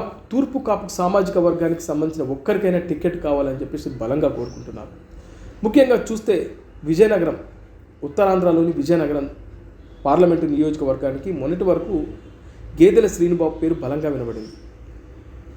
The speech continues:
ఆయనకు తెలుగుదేశం అలాగే జనసేన అలయన్స్లో ఆయన టికెట్ వస్తుందని, తర్వాత బీజేపీ ఈ అలయన్స్లోకి వచ్చినాక ఇది బీజేపీ కేటాయించిన తర్వాత ఖచ్చితంగా ఆయనకు బీజేపీ టికెట్ ఇస్తుందని అందరూ ఆశించారు. కానీ ఇక్కడ బీజేపీ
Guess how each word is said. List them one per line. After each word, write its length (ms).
ఆయనకు 420
తెలుగుదేశం 840
అలాగే 240
జనసేన 440
అలయన్స్లో 480
ఆయన 120
టికెట్ 300
వస్తుందని, 440
తర్వాత 260
బీజేపీ 760
ఈ 120
అలయన్స్లోకి 500
వచ్చినాక 500
ఇది 160
బీజేపీ 460
కేటాయించిన 540
తర్వాత 340
ఖచ్చితంగా 400
ఆయనకు 200
బీజేపీ 580
టికెట్ 320
ఇస్తుందని 340
అందరూ 300
ఆశించారు. 440
కానీ 180
ఇక్కడ 440
బీజేపీ 640